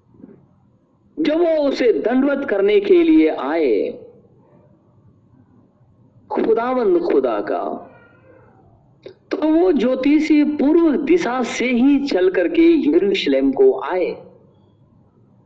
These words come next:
यीशु मसीह बोलते हैं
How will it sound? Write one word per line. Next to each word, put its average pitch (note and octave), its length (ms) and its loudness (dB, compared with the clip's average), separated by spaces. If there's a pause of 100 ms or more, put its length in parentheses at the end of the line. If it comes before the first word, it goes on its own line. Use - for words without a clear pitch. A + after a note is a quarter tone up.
(1800)
यीशु D#4 600 2 (240)
मसीह C#4+ 1000 0 (2750)
बोलते B3 380 0
हैं D#3+ 580 -4